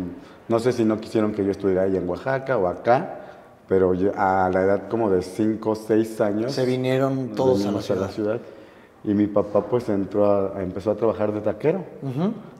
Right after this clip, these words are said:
Speaker 1: De taquero y, este, pues sí, de-, desde entonces él ya empezó a hacer tacos.
Speaker 2: La comida tradicional, ¿no?
Speaker 1: Sí,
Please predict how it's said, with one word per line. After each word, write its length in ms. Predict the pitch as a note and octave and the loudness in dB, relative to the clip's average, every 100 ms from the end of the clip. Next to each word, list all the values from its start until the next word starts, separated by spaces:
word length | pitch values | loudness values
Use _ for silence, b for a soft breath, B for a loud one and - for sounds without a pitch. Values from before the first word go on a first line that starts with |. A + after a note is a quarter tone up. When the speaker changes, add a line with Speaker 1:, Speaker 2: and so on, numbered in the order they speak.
| - | -4
Speaker 1:
De 120 | G2+ | -4
taquero 520 | F#2+ G2+ - A#2 A#2+ | -2 -6 0 2 2
y, 220 | A2+ F#2+ F#2 | 2 0 -4
este, 520 | - - - F2+ F2 F2 - - - b b b _ - | -10 -10 -4 -4 -4 -12 -18 -20 -20 b b b _ -2
pues 140 | A2 | 0
sí, 360 | - G3 - - | 2 0 0 -10
de-, 260 | A#2 B2 A#2 | -2 0 6
desde 220 | A2+ A#2 | 6 6
entonces 440 | A2+ D3 D#3 D#3+ | 8 6 6 4
él 120 | D#3 C3+ | 2 4
ya 100 | C#3+ | 2
empezó 360 | C3+ C3 B2+ | 2 2 4
a 40 | A#2+ | 2
hacer 220 | A#2 A2 | 2 -4
tacos. 440 | - F2 - - - - b b b _ | -4 -8 -8 -18 -20 -20 b b b _
Speaker 2:
La 240 | C#3+ D3 C#3+ | 2 2 6
comida 480 | D#3 E3 E3+ F#3+ | 4 6 10 10
tradicional, 800 | F#3 D3 C3+ B2+ - B2+ B2+ A#2+ G#2 - - - | 10 6 4 2 0 -2 -2 -4 -6 -16 -20 -12
¿no? 300 | A2+ A#2 F#3 A#3+ | 0 6 6 6
Speaker 1:
Sí, 300 | G#2+ A#2 | 4 6